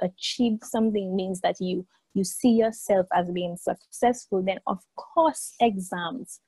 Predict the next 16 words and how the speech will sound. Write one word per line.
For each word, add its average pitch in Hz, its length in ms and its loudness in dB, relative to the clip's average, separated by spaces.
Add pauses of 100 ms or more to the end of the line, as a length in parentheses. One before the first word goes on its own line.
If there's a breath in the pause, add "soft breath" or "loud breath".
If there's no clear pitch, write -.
(100)
would 196 280 6
be 190 200 -2
a 196 100 8
determinative 196 800 0 (120)
factor 175 520 -2 (320)
of 190 160 6
your 185 220 2
success, - 720 0
because 185 280 0
that 190 180 2
is 202 100 -2
what 180 220 0
you 196 320 4
define 190 420 0
success 185 440 -4 (240)
as. - 80 -10